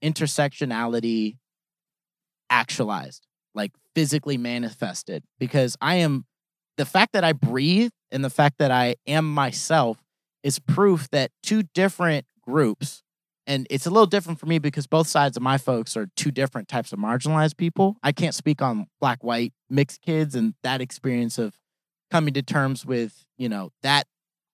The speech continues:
whole side of a family having to be something that you have a conversation about. But at the root of it, there's a huge difference between wanting to protect your siblings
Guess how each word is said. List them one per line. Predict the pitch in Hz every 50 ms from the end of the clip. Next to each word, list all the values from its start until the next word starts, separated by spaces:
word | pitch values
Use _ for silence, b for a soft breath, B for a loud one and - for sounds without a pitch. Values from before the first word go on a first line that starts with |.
| _ -
whole | 175 180 175 160 143
side | - - 160 160 151
of | 135
a | 113 110
family | - - 185 233 262 247 185 151 131 120
having | 120 131 131 120 120 117 117
to |
be | 110 117 110
something | - 123 113 - 113 113
that | 110 107 -
you | -
have | 117 107
a | 107
conversation | - - 120 104 98 - - 131 143 - 170 170
about. | 170 185 190 196 233 - _ _ _ _ _ _ _ -
But | - 156 147 - - _ _ _ _ _ _ _ _ _ _ -
at | 160 165 -
the | - 165
root | 147 156 220 269 269
of | 262 180
it, | 170 165 147 - _ _ _ _ -
there's | 180 185 156
a | 147
huge | 139 - - 262 285 269 170 - -
difference | - 202 220 - - 165 147 135
between | - - 139 - - 139 139 139 131 123 113 - _ _ -
wanting | 139 165 185 196 196 185 165
to | 160
protect | - - 139 - - - 151 147 _ -
your | 117
siblings | - - - 143 151 - 196 226 233 240 247 254 - -